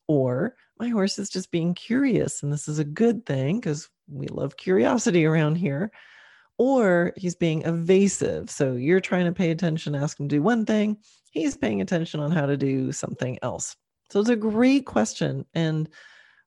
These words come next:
um, I love that the question was even framed this way, because this is where we can, like, dial in and get more, um,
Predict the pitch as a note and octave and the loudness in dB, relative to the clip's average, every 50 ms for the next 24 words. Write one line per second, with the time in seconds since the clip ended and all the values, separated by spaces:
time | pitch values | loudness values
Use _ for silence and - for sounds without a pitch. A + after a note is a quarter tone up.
0 | - - F3 E3 D#3 D3+ C#3+ - - F3+ F3 E3 E3+ F3+ F3+ F3 F3 F3 F3 F3 | -6 -4 -2 0 0 -2 -4 -2 0 2 2 2 4 4 4 4 4 4 2 0
1 | D#3+ D#3 E3+ - - D3+ D3 - D#3+ D3 D3 C#3+ C#3 D3 C#3 C3 C3+ C#3 - - | 0 0 0 0 0 -2 -2 -2 -6 -6 -4 -4 -4 -4 -4 -4 -4 -8 -10 -10
2 | - - C3 B2+ B2+ B2 A#2+ - - - - - - - - - - A3+ - - | -8 -6 -4 -4 -4 -4 -6 -6 -6 -6 -6 -6 -6 -6 -6 -8 -8 -10 -6 -6
3 | D3 B2 B2+ D#3+ F3+ F#3+ F3+ F3 E3 D#3 D3+ D3+ C#3 C#3 C#3 C3 - C#3 C3+ C3 | -6 -4 -4 -4 -4 -2 -2 0 2 2 4 2 2 0 -2 -4 -6 -6 -4 -4
4 | A#2+ B2 - - _ _ _ _ - E3 D#3 D#3 D3 D3+ D3 C#3+ C#3 C#3 C3+ C3+ | -4 -6 -8 -10 _ _ _ _ -2 0 2 2 2 2 2 2 0 0 0 0
5 | C3+ C#3 C#3+ C#3+ - _ - - _ _ _ - - C#3+ C3+ C3 C3+ B2+ B2+ C3+ | 0 -2 -2 -4 -6 _ -20 -20 _ _ _ -8 -6 -4 -4 -4 -6 -2 -2 -2
6 | C3+ B2+ - - _ _ - C#3 C3+ B2+ B2+ B2+ B2+ A#2 A2+ A2 B2 C#3 D#3 _ | -2 -2 -4 -8 _ _ -8 -6 -4 -4 -4 -4 -4 -4 -4 -6 -6 -8 -10 _
7 | _ _ _ _ _ - - - - - - - - - - | _ _ _ _ _ -10 -6 -6 -4 -6 -6 -8 -10 -14 -16